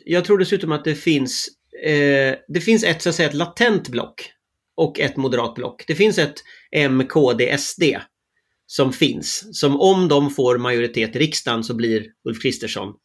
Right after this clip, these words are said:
eh, statsminister. Så det finns. Men jag tror att om Moderaterna går upp mot en tjugofem procent och S D går ner mot kanske en femton,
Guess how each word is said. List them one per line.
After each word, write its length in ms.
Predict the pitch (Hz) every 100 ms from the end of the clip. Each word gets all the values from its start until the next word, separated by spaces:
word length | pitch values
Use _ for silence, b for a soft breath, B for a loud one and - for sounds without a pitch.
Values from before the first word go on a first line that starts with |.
| _ -
eh, 200 | 113 107
statsminister. 580 | 110 110 - 123 - - _
Så 100 | -
det 140 | 151
finns. 460 | 160 - - - - _ _ B B B B B -
Men 360 | 143 147 147 -
jag 240 | 160 151
tror 280 | 160 214 233
att 120 | 165
om 100 | 156
Moderaterna 600 | 139 131 139 202 220 190
går 160 | 165 147
upp 180 | 131 -
mot 160 | 131
en 120 | 127 120
tjugofem 720 | 131 - 127 117 113 113 113 _ _ _ _ _ _ _ -
procent 460 | 131 233 123 - - - _ _
och 160 | - 135
S 200 | 127 -
D 100 | 120
går 120 | 120
ner 200 | 143 202
mot 200 | 143 -
kanske 240 | 127 113
en 80 | 113
femton, 600 | 110 120 110 143 151 113